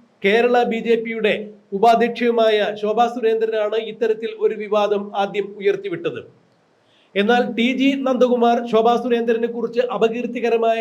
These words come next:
ചില വാർത്തകൾ പ്രസിദ്ധീകരിച്ചതിനെ തുടർന്നാണ് ശോഭാ സുരേന്ദ്രന് ഇത്തരത്തിൽ ചില വെളിപ്പെടുത്തലുകൾ നടത്തേണ്ടി വന്നത്. ഈ വെളിപ്പെടുത്തലുകൾ ഇ പി ജയരാജനെയും സി പി എമ്മിനെയും തെല്ലൊന്നുമല്ല അമ്പരിപ്പിച്ചത്, തെല്ലൊന്നുമല്ല അവരെ അവതാളത്തിലാക്കിയത്.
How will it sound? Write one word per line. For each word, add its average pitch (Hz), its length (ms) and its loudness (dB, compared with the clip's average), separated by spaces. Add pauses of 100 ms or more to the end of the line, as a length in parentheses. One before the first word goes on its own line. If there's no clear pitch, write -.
(120)
ചില 226 100 -6 (100)
വാർത്തകൾ 226 440 0 (300)
പ്രസിദ്ധീകരിച്ചതിനെ 233 920 -2
തുടർന്നാണ് 226 600 2 (340)
ശോഭാ 220 320 2
സുരേന്ദ്രന് 214 500 0 (180)
ഇത്തരത്തിൽ 220 400 0 (180)
ചില 214 200 2
വെളിപ്പെടുത്തലുകൾ 208 640 0 (140)
നടത്തേണ്ടി 190 480 0
വന്നത്. 131 260 -6 (720)
ഈ - 20 8 (140)
വെളിപ്പെടുത്തലുകൾ 247 680 6 (160)
ഇ - 20 6 (100)
പി 262 180 6
ജയരാജനെയും 233 760 4
സി 220 80 2 (100)
പി 240 180 2
എമ്മിനെയും 220 380 6 (120)
തെല്ലൊന്നുമല്ല 214 540 4 (180)
അമ്പരിപ്പിച്ചത്, 208 580 2 (140)
തെല്ലൊന്നുമല്ല 202 540 2 (180)
അവരെ 190 240 0 (640)
അവതാളത്തിലാക്കിയത്. 175 920 0